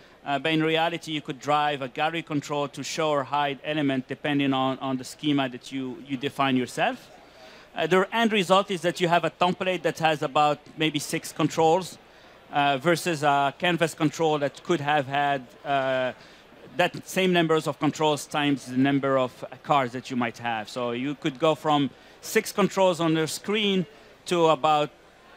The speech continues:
forty, fifty controls if you have just five, six cards. So using, like, approaches like that will minimize the number of controls in your screen. So at runtime,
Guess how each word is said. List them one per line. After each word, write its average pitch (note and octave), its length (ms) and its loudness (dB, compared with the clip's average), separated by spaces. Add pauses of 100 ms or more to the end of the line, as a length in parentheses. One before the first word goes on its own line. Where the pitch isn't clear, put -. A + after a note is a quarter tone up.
(280)
forty, D3+ 420 2
fifty D3+ 440 -4
controls C#3+ 500 0
if C3 140 -10
you D3 80 0
have C3+ 160 0
just C#3+ 200 -8
five, C#3 360 0
six - 280 -12
cards. A2+ 540 -2 (400)
So D#3+ 540 2 (180)
using, G#3+ 520 2
like, F3+ 180 2
approaches F3+ 500 -2
like D3 160 -2
that D#3+ 220 -2
will D#3+ 180 -2
minimize D#3+ 460 2
the C#3+ 80 2
number C#3+ 280 2
of C#3+ 80 -2 (480)
controls D#3+ 440 2
in D3 80 2
your C#3+ 100 2
screen. G3 380 -2
So E3+ 160 2
at D3+ 140 0
runtime, F#3+ 720 0